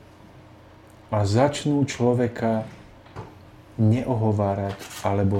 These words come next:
neosočovať. Ja som si to prežil v niekoľkých životných situáciách, že opravdivá veľkosť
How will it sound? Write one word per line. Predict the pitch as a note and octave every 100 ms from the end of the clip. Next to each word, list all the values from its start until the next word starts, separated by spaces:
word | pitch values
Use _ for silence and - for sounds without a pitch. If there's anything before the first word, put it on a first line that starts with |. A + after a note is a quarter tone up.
| G2+
neosočovať. | A2+ C3 A#2 - F#2+ G2+ F2+ F2+ - - - - - - - - - - - - - - C3+ A2 -
Ja | A#2 A#2+
som | D3+
si | B2+ E3
to | E3 D#3+
prežil | D#3 F3+ D3 C3+
v | A#2+ C3+
niekoľkých | C#3+ D#3+ C#3+ C#3 B2
životných | C3+ C#3 C#3 C3+ A#2
situáciách, | C#3+ C3+ C#3 B2+ A2+ A#2+ A2+ A2
že | G#2 A2+ A2 - - - - -
opravdivá | - D#3+ - F#3 F#3 F3 F3 F3 E3
veľkosť | C#3+ D#3+ F3 C#3+ C3